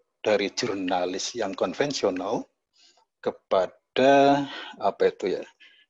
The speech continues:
istilahnya apa ini ya, mungkin citizenship journalism atau profesional, apa itu ya. Mas Eri saya kira tahu nanti istilahnya di situ apa itu. <clears throat> Termasuk produsen hoax di situ. Oke, jadi menurut saya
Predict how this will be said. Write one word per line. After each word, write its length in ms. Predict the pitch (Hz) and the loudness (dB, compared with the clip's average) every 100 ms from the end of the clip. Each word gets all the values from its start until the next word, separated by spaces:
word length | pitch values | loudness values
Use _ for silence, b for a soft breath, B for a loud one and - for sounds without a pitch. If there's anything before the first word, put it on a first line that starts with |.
| _ | _
istilahnya 480 | - 139 143 160 170 | -2 4 6 6 4
apa 180 | - 117 | 6 4
ini 160 | 95 | 4
ya, 80 | 92 | 0
mungkin 280 | 95 107 135 | 0 -6 -4
citizenship 640 | 131 - - 123 - 117 _ | -2 0 0 0 0 -2 _
journalism 640 | - 101 90 90 - 80 | -4 0 2 2 -2 -4
atau 400 | 131 - 107 90 - _ _ _ _ _ _ | -6 -4 -4 -6 -14 _ _ _ _ _ _
profesional, 640 | - 110 110 - 107 104 | -14 -4 -2 0 0 0
apa 300 | - 98 98 | 0 0 -2
itu 120 | - 80 | -4 -6
ya. 160 | 82 82 - - - - 110 98 _ _ _ B B | -6 -6 -18 -20 -20 -18 -18 -20 _ _ _ B B
Mas 180 | 104 | 0
Eri 160 | 110 113 | 2 2
saya 140 | 107 | 2
kira 160 | 104 98 | 2 2
tahu 160 | 113 104 | 2 0
nanti 180 | 87 | -2
istilahnya 380 | 90 90 80 92 | -2 -2 -2 -2
di 100 | 87 | -2
situ 200 | 87 104 | -2 0
apa 240 | 90 - - | 0 0 -6
itu. 160 | - - _ _ _ _ B B B B B B 330 | -6 -14 _ _ _ _ B B B B B B 0
<clears throat> 400 | 233 202 - - | 6 6 4 0
Termasuk 520 | 110 120 - 196 - | 2 2 4 0 0
produsen 380 | - 120 123 127 | 0 2 4 2
hoax 240 | 135 135 - | 4 2 0
di 100 | - | -8
situ. 260 | 110 - - _ _ _ _ _ _ _ _ b b b b b b _ - | -8 -12 -16 _ _ _ _ _ _ _ _ b b b b b b _ 0
Oke, 340 | 156 113 95 | 2 4 2
jadi 380 | - 131 190 190 | 2 6 6 6
menurut 240 | 147 165 | 2 0
saya 400 | 151 131 156 185 | 4 6 6 6